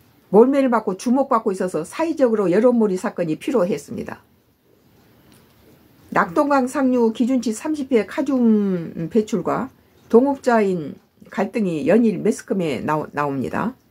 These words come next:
안재환의 죽음을 덮기 위해서 Y기업은 최진 씨를 정신조종으로 자살로 죽였고, 죽였습니다. 에,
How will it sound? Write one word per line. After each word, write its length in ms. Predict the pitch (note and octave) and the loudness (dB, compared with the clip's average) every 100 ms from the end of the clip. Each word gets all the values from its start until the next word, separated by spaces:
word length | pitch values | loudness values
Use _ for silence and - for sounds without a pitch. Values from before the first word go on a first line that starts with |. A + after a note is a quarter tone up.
| _ _ _ _ _ _ _ _ _ _ - - _ - | _ _ _ _ _ _ _ _ _ _ -20 -20 _ -2
안재환의 540 | F3 B3+ D4+ C#4+ C4 | 2 4 4 4 2
죽음을 380 | - A#3+ B3+ A#3 | 0 -2 0 0
덮기 280 | A#3+ A3 A3+ | 0 -2 0
위해서 280 | A3+ A3 F#3+ | 0 0 0
Y기업은 720 | D3+ G#3 A#3 A3 G#3 F#3 D#3+ | 2 2 2 2 0 0 -2
최진 300 | - D#4+ D4+ | -4 -2 -2
씨를 340 | - G3 F3+ | -2 -2 -2
정신조종으로 840 | D#3+ A3 C4+ A3 G3 F#3 E3+ D#3 C#3 | 0 0 0 2 2 0 2 0 -2
자살로 440 | G#3 G3+ G3 C#3+ | -4 -2 0 0
죽였고, 680 | C3+ E3 D3 - _ - - | -4 -4 -4 -4 _ -16 -16
죽였습니다. 680 | - E3 D3+ - - - - A3+ _ _ _ _ _ - - - - _ _ - | -6 -4 -2 -6 -8 -6 -8 -12 _ _ _ _ _ -20 -20 -20 -20 _ _ -4
에, 320 | E3 C#3+ C3 | 0 0 -2